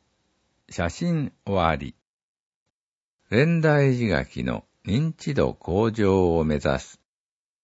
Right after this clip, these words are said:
持続的な生産体制の構築や運営をしていくためには、すでに売り上げにつながっている柿の単価も上がり、安定的に収益を得ることも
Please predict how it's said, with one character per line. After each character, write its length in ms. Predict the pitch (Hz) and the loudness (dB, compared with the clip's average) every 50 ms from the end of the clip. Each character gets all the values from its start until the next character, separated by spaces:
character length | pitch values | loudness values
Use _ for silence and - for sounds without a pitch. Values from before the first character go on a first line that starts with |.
| _ - | _ -8
持 180 | 80 90 95 | -4 -4 0
続 320 | 110 135 151 156 - - - | 2 2 0 0 -2 -10 -6
的 300 | - 151 143 139 - 147 | -4 -4 -4 -2 -2 0
な 160 | 135 123 120 | 0 0 0
生 300 | - - 123 117 113 110 | 0 0 0 2 0 0
産 360 | - - 107 104 104 101 95 | 0 0 0 2 0 -2 0
体 300 | - 101 98 95 80 64 | 0 2 2 2 2 0
制 360 | - - 71 65 65 65 64 | -2 -4 -2 -2 0 0 0
の 180 | 62 60 57 - | -2 -4 -6 -6
構 320 | - - 78 92 98 90 | -4 -2 0 2 2 0
築 380 | - - - - - - 82 78 | -2 -6 -14 -12 -6 -2 0 2
や 240 | 73 69 67 - - _ _ _ | 2 2 2 0 -4 _ _ _
運 340 | 92 101 131 156 156 151 147 | -2 0 0 0 0 0 2
営 260 | 143 135 127 120 113 | 2 2 4 4 2
を 160 | 110 104 98 | 2 2 0
し 100 | - - | -2 -4
て 220 | - - 92 92 90 | -2 0 2 2 2
い 100 | 87 85 | 0 -2
く 140 | - - - | -6 -8 -4
た 160 | - 85 80 | -2 0 2
め 160 | 82 80 80 | 2 2 2
に 140 | 76 65 64 | 0 0 0
は、 240 | 64 62 58 50 - _ _ _ _ _ | 0 -2 -2 -2 -6 _ _ _ _ _
す 180 | - - - | -10 -8 2
で 220 | 170 170 156 127 95 | 4 6 6 6 4
に 220 | 85 73 67 65 67 | 2 0 0 0 -2
売 100 | 65 71 | 0 0
り 180 | 95 113 123 | 2 2 4
上 120 | 117 110 110 | 4 4 4
げ 160 | 107 104 101 | 2 0 0
に 140 | 101 101 92 | 0 -2 -4
つ 140 | - - | -4 -4
な 200 | 95 95 90 87 | 0 0 0 2
が 140 | 82 85 80 | 2 2 0
っ 80 | 78 - | 0 0
て 280 | - _ _ - 80 | -6 _ _ -2 0
い 200 | 78 78 76 73 | 2 2 0 0
る 240 | 67 71 67 - - _ _ _ _ | 0 -2 -4 -4 -6 _ _ _ _
柿 320 | - 85 87 - - 170 | -4 -2 -2 -2 0 0
の 160 | 165 156 156 | 0 0 0
単 320 | 147 - 143 135 120 95 71 | 0 2 2 2 2 2 0
価 180 | - - 69 | -2 -2 -2
も 180 | 69 67 65 64 | 0 0 0 2
上 160 | 60 60 67 | 2 0 2
が 180 | 71 76 73 71 | 2 2 2 4
り、 220 | 67 65 62 - _ _ _ _ | 2 0 -4 -6 _ _ _ _
安 300 | - - 120 165 185 180 | -2 0 0 0 0 -2
定 340 | - - 165 156 147 143 139 | -4 -2 0 2 2 0 0
的 280 | 139 143 131 - 143 | -2 -4 -2 0 0
に 160 | 131 123 123 | 0 0 0
収 400 | 110 - - 123 117 113 113 110 | 0 -2 -2 0 2 2 4 4
益 340 | 104 101 95 - - 104 98 | 2 2 0 -2 -4 0 2
を 120 | 98 95 92 | 4 4 4
得 120 | 101 104 | 4 4
る 120 | 87 71 | 2 0
こ 160 | 65 - 69 64 | -4 -4 -6 -4
と 160 | - - 65 | -4 -4 -4
も 240 | 65 65 64 - | -2 -4 -6 -8